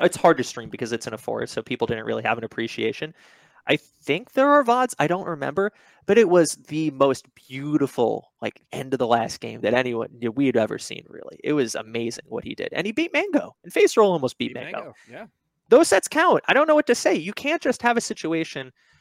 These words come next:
Speaker 1: well, like, okay, let's have a situation like the Mango. Like, there was one where he gets drunk. Um, he does not lose to Billy. I believe he loses to Kalamazoo. And then all of a sudden you have this huge sort of, you know,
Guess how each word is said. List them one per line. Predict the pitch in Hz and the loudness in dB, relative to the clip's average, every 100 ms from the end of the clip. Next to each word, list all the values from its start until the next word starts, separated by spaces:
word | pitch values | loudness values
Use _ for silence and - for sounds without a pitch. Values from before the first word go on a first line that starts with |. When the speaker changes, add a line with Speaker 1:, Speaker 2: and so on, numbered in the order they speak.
| _ _ - | _ _ -4
Speaker 1:
well, | 254 | 2
like, | 240 214 | 4 6
okay, | 190 - | 2 4
let's | 131 160 | 4 6
have | 185 | 4
a | 175 | 2
situation | - - 135 - 120 | -2 -2 -2 -2 0
like | 110 - | -2 0
the | 156 | 0
Mango. | 190 247 127 - - _ | 2 2 0 -2 -8 _
Like, | - 139 | -4 0
there | 196 | 4
was | 196 190 | 4 4
one | 170 175 | 0 0
where | 170 | 0
he | 160 | 2
gets | 151 - | 2 0
drunk. | - 135 131 - - | 0 0 0 -6 -4
Um, | 123 120 123 | -2 -2 -4
he | 131 | 0
does | 160 | 2
not | 233 214 | 4 2
lose | 175 170 | 2 -2
to | 127 | -2
Billy. | 123 123 120 | 2 2 2
I | 117 | -2
believe | 123 117 131 | -4 -6 -8
he | 147 143 | -6 -6
loses | 135 127 123 | -6 -6 -10
to | - | -10
Kalamazoo. | - 110 107 107 101 - - _ _ _ _ _ - | -8 -6 -6 -8 -14 -16 -16 _ _ _ _ _ -6
And | 233 | 0
then | 262 - | 0 0
all | 180 | 0
of | 262 | 0
a | 302 | 0
sudden | - 196 190 | 2 2 2
you | 170 156 | -6 -4
have | 165 165 | 0 0
this | 147 143 | 2 0
huge | - - - 156 180 196 196 190 170 | -2 -18 -12 -6 -4 -4 -4 -6 -8
sort | - 151 156 | -8 0 2
of, | 151 143 131 147 | 4 4 2 -4
you | |
know, | 143 135 131 127 - - | 2 4 4 0 -6 -14